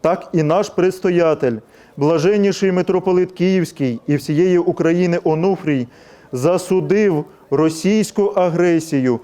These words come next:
в перший же день війни, коли всі прогнозували, що Київ захоплять за три дні. Нині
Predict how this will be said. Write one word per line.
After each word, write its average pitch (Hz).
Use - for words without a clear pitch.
в -
перший 190
же 160
день 160
війни, 147
коли 139
всі 170
прогнозували, 143
що -
Київ 165
захоплять 143
за 120
три 127
дні. 117
Нині 151